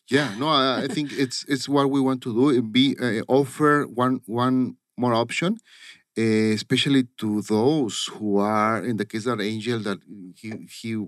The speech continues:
Speaker 1: was a dreamer, and at some point, especially when in Arizona years ago, the political context was difficult for, for dreamers and for, you know, young people who were brought undocumented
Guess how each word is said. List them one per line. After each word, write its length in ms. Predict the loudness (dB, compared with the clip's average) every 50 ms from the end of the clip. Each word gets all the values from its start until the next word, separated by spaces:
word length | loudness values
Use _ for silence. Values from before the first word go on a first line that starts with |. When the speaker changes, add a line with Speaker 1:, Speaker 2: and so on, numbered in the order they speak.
| -10 _ _ -8
Speaker 1:
was 160 | -8 -6 -6
a 60 | -6
dreamer, 480 | -6 -4 -2 -2 0 2 2 2 0 -2 -6 _ -20 -18 -16 -16 -16 -18 -20 -20 _ _ -2
and 760 | 0 0 2 2 2 2 2 2 2 0 2 2 2 0 0
at 140 | -2 -4 -6
some 200 | -4 -4 -4 -4
point, 460 | -2 0 0 2 2 2 0 -2 -4 _ _ _ _ _ _ _ _ _ _ _ _ _ -8
especially 500 | -6 -6 -6 -4 -4 -4 -2 2 2 4
when 180 | 4 4 2 2
in 100 | 0 0
Arizona 460 | 0 0 0 0 0 2 2 2 2
years 320 | 4 4 4 4 4 0
ago, 480 | -2 0 2 4 6 6 6 6 4 2
the 140 | 0 -2 -6
political 380 | -6 -8 -8 -6 -6 -6 -4
context 380 | -4 -4 -6 -6 -6 -6 -4 -2
was 220 | -2 -2 0 0
difficult 460 | 0 0 0 0 0 0 0 -2 -4
for, 300 | -4 -4 -2 -2 -2 -2
for 220 | -4 -4 -2 -2 -2
dreamers 760 | -2 0 2 2 4 4 4 4 2 2 2 2 2 0 -2 -6 -14 -18 -18 -18 -18 -20 -20 -8 _
and 240 | -2 -2 0 -2 -4
for, 640 | -6 -6 -2 2 4 4 4 4 4 4 2 2 0 -4 _ _ _ _ _ _ -6 0
you 80 | 2 4
know, 80 | 4
young 240 | 4 4 2 2 0
people 520 | 0 -2 -4 -2 0 0 0 0 -2 -6 -10 _ -4
who 140 | -2 2 4
were 180 | 4 4 4
brought 400 | 4 0 0 0 2 2 0 0 -2 -8 -20 _ _ _ _ _ -20 -20 -20 _ _ -8
undocumented 840 | -4 -2 0 0 0 -2 -2 0 0 2 2 2 0 -2 -2